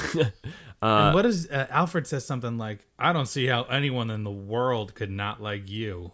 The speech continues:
Speaker 2: Or, like, they,
Speaker 1: Oh,
Speaker 2: something must be
Speaker 1: God.
Speaker 2: wrong if someone doesn't like you.
Speaker 1: Yeah, yeah, yeah. And Daisy's just, like, telling, like, Ivy to pipe down or whatever.
Speaker 2: Yeah, she's
Speaker 1: Like
Speaker 2: just, she's, uh, mean Daisy.
Speaker 1: Yeah, I, I, I don't like this, what they're doing to Daisy. She just comes off as just spiteful, just mean-hearted. I don't like it.
Speaker 2: Mm-hmm.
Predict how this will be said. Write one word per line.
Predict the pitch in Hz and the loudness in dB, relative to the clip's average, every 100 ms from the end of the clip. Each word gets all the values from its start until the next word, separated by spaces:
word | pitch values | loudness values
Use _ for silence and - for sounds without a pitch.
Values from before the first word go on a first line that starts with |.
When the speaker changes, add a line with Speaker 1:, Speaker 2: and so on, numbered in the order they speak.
| - | -6
Speaker 2:
Or, | 113 | -4
like, | 113 90 | -4 2
they, | 156 180 | 2 2
Speaker 1:
Oh, | |
Speaker 2:
something | - 185 175 143 | 2 0 0 0
must | 143 - | -2 0
be | 123 | 0
Speaker 1:
God. | 98 | 2
Speaker 2:
wrong | 139 135 | 0 0
if | 120 | -4
someone | - 120 104 | -4 -4 -4
doesn't | 117 123 107 | -4 -4 -6
like | 107 107 98 | -6 -8 -8
you. | 101 117 90 92 | -8 -8 -6 0
Speaker 1:
Yeah, | 98 98 95 - | 4 4 0 -2
yeah, | 101 98 | 0 4
yeah. | 104 95 98 _ _ _ | 4 2 -2 _ _ _
And | 85 101 | -8 0
Daisy's | 120 147 117 | 2 2 2
just, | 101 101 | 0 0
like, | 104 | 0
telling, | - 110 104 98 | 2 4 4 4
like, | 95 92 | 2 2
Ivy | 92 101 | 2 2
to | 98 | 0
pipe | 87 104 95 | 0 -2 0
down | 107 101 95 | 2 2 4
or | |
whatever. | 92 92 95 | 2 2 2
Speaker 2:
Yeah, | 95 | 2
she's | 143 | 0
Speaker 1:
Like | 104 | 0
Speaker 2:
just, | 104 - 110 | -4 -10 -12
she's, | - 160 139 | -2 -2 -2
uh, | 113 113 104 101 | -4 -4 -4 -6
mean | 113 123 127 123 | -4 -2 0 -2
Daisy. | 101 95 92 92 - _ | -4 -6 -8 -12 -16 _
Speaker 1:
Yeah, | 107 117 | 0 4
I, | 78 139 - | 4 2 4
I, | 160 | 4
I | 143 | 4
don't | 139 190 120 | 6 8 8
like | 127 127 | 6 4
this, | 92 90 | -2 0
what | 104 | 0
they're | 107 | 2
doing | 107 107 | 4 4
to | 95 | 4
Daisy. | 107 90 | 2 2
She | 87 135 | -4 -2
just | 147 123 | -2 0
comes | 151 135 | 0 2
off | 135 123 | 2 2
as | 107 | -2
just | 104 95 - | -2 -2 -4
spiteful, | - 117 101 131 123 | -2 -2 -2 0 0
just | 98 92 | 0 -2
mean-hearted. | 98 110 110 98 110 95 | 0 2 2 2 2 2
I | 87 | 0
don't | 117 139 | 2 2
like | 127 | 2
it. | 131 | 0
Speaker 2:
Mm-hmm. | 135 127 | -2 -8